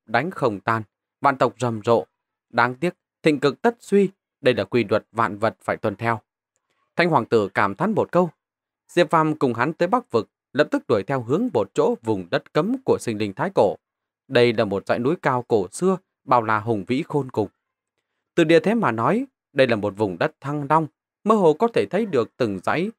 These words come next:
từng dãy núi giống như rồng nằm, lưng núi nhấp nhô, đại thế kỳ vĩ, kéo dài hùng tuấn, đối ứng cùng nhật nguyệt tinh tú,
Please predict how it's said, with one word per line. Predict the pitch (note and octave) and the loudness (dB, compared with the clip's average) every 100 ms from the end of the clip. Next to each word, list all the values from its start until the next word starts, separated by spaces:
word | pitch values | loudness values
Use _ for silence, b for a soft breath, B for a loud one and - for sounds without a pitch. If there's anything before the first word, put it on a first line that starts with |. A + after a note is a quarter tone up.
| _ _ | _ _
từng | D3 | 2
dãy | C#3 | 2
núi | C#3+ E3 | 2 0
giống | F#3+ A3+ | 2 0
như | G#3+ G3+ | 2 0
rồng | B2+ G#2 F2+ | 0 -2 -2
nằm, | G2+ G2 - _ _ _ | -4 -4 -8 _ _ _
lưng | A#2+ A2+ | -2 0
núi | G#2+ E3 | 0 0
nhấp | A3+ A#3 | 0 0
nhô, | D#3 D#3+ D#3 _ _ | 2 2 2 _ _
đại | C3+ C#3 | 0 2
thế | A3 | 0
kỳ | - B2 | 0 -2
vĩ, | G2 C3 G3+ - _ - | 0 -2 -2 -6 _ -2
kéo | G3 | -2
dài | G#3 B2+ G#2 | 0 -4 -2
hùng | A2+ G#2 - | -4 -6 -2
tuấn, | B2+ G3 C4+ _ _ _ | -2 -2 -6 _ _ _
đối | B2+ C3+ | 2 4
ứng | D#3 A#3+ | 2 0
cùng | - A2+ | -2 -2
nhật | G2+ G#2 | -2 -2
nguyệt | G2+ G#2 | -4 -2
tinh | B2 G#2+ | -2 -2
tú, | B2+ C#3 A#3 | -4 -4 -4